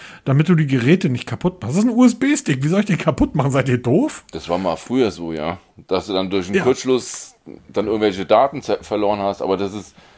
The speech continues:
Speaker 2: ich glaub,
Speaker 1: Hm.
Speaker 2: dreißig Jahre her. <laughs>
Speaker 1: Und, ähm, jedenfalls, das, das fällt mir beim iPhone ja auch auf. Oder ist mir aufgefallen, dass du halt praktisch alles nochmal bestätigen musst. Ich sag dem iPhone, „Mach bitte das.“ Und das iPhone fragt mich, „Soll ich das wirklich machen?“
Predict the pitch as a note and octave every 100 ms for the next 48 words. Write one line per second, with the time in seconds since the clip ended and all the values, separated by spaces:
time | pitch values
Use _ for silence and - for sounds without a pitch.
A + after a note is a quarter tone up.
0 | _ E3+ B3+ D#4 B3 - B2+ A#2 A2+ A#2+
1 | - B2+ E3 - _ _ - G#3+ - _
2 | B2 C3 C3+ B2 A#2 A#2 A#2 A#2+ F3+ F3+
3 | D#3+ - - C3+ C#3 C3+ E3+ - - D3+
4 | - - D#3+ D3 C3+ B2+ A#2+ G2+ A2+ F3+
5 | G3 F#3 C#3+ F#2 B2 D#3+ - G3 G#3 -
6 | - - - - - A#2 A2 C#3 F#3 C#3+
7 | C3 C#3 - - C3+ C3+ C3 - A#2 A#2
8 | - C3 - A2+ - A#2+ D3+ D#3+ D#3+ C#3
9 | C#3+ C3+ A#2+ - B2 B2 F2+ E2 - -
10 | - _ - A2+ B2+ C3+ D3+ A#2+ B2 C3
11 | - B2 A#2+ B2 - B2 G#2+ G2 F3 -
12 | C#3+ A#2+ A2 C3 D#3 C3+ C#3 C#3+ C#3 C3+
13 | - - _ - A3 F3+ B2+ G3+ B2 -
14 | F#2 -